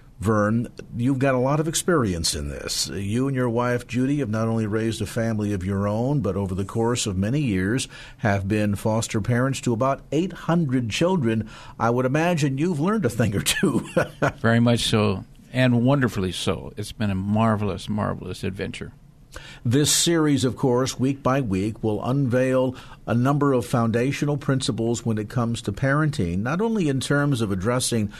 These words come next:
Speaker 1: the so-called problem child, but quite frankly, for any child. So toward that degree, this is really appropriate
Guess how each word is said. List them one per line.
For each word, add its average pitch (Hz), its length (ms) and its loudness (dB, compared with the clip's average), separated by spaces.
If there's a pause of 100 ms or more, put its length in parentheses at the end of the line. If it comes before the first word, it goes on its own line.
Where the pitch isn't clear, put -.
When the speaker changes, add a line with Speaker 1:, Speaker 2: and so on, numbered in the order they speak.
(140)
Speaker 1:
the 104 100 0
so-called 113 560 0
problem 135 500 0
child, 90 540 -4 (240)
but - 160 0
quite 160 320 0
frankly, 156 560 0 (240)
for 175 320 -2
any 156 340 2
child. 78 560 -2
So 120 380 0 (240)
toward 143 260 0
that 202 280 0
degree, 92 500 0
this 165 240 -2
is 226 160 -2
really 160 240 2
appropriate 127 720 0